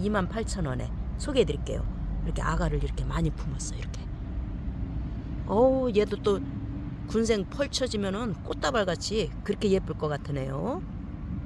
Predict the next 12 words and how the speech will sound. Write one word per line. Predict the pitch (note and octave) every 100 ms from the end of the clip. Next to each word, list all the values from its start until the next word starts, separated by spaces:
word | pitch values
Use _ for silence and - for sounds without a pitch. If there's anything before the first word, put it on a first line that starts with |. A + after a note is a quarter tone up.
| - - - - - - - - - - - - - - - -
아주 | F#3 F3
예쁘죠? | F3 - C#3+ D3+ D3+ C#3+ - - E3+
얘는 | E3 D3+ D#3+ F#3+ C3 - - -
소르베 | - - D4+ C4+ G3+ F3+
말간이에요. | C#3+ F3 G3 F3+ D#3 C3 B2+ B2+ F3+ E4+ - - - - - - - - - - - -
이렇게 | - -
보세요. | - - - - - - - - - - - - - B3 - - - - - - - -
포스도 | E4 D#4+ C#4+ F#3+ D#3 F3+ C#3 D3+
여기서 | E3 D#3+
보세요. | C#3 B2+ - - - - -
아주 | - F3
멋있죠? | D#3+ D3 - -